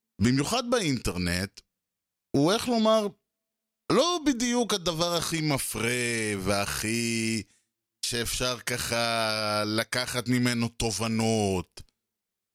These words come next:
וכבר דיברתי על הבעיות שיש בדיון פנים אל פנים, במשדר שקראתי לו חומת הזכיחות.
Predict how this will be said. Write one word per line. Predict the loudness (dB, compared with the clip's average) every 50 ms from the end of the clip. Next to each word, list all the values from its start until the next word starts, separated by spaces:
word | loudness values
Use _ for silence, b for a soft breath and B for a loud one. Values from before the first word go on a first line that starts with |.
| 0 2
וכבר | 2 2 2 0 -4 -4 -4 -2 0 0
דיברתי | 0 0 0 0 0 0 0 0
על | 0 0
הבעיות | 0 0 0 0 2 2 0 0 -2
שיש | -2 -2 -2 -2 -2 -2
בדיון | -4 -2 0 2 2 2 2 2 0
פנים | 0 2 2 2 2 2 0
אל | -2 0
פנים, | 0 2 4 4 4 2 2 0 -2 -2
במשדר | -2 -2 -2 -4 -4 -4 -4 -4
שקראתי | -4 -6 -6 -4 -2 -2 -2 -2 -2 -4
לו | -2 -2 -2 -2
חומת | -2 0 2 0 0 0 -2
הזכיחות. | -4 -4 -6 -6 -6 -6 -4 0 0 2 2 0 -2 -8